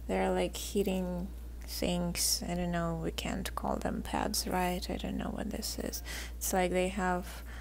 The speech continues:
this weird thing inside of them that crystallizes once you break that little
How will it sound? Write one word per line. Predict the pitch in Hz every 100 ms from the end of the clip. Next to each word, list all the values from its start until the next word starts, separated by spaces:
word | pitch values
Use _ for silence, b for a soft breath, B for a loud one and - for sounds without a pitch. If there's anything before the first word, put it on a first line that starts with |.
| B B -
this | 180 - -
weird | 190 180 175
thing | - 185 175 175
inside | 180 - - 185 185
of | 190 190
them | 196 190 185
that | 180 -
crystallizes | - 180 - 202 185 180 180 196 185 -
once | 180 180 -
you | 180
break | 175 180 180 180 180 175 - -
that | 175 175 -
little | 175 175 175 175 175